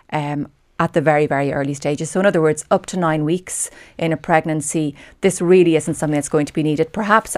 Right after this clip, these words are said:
afterwards it might be necessary just to ensure, because they said, you know, women can get confused about their dates. It's not always feasible, or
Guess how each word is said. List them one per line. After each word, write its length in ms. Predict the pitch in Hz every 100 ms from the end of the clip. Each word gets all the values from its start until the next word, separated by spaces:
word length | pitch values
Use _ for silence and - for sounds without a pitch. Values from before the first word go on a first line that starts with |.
| -
afterwards 640 | 165 185 - 196 196 - - - -
it 140 | 175
might 240 | 175 170 165
be 100 | 165
necessary 720 | 160 160 165 180 170 165 165 - -
just 260 | 190 185 -
to 120 | 185
ensure, 500 | 170 156 - 175 175
because 240 | 170 160
they 80 | 160
said, 180 | 147 165
you 80 | 226
know, 140 | 196 202
women 280 | 170 190
can 140 | 190 196
get 180 | 185 185
confused 380 | 185 196 196
about 240 | - 180 180
their 100 | 185
dates. 440 | 190 190 190 - - -
It's 180 | - 170
not 220 | 190 185
always 540 | 185 175 170 165 160 - - - _ _
feasible, 480 | - 185 180 180 160
or 240 | 147 151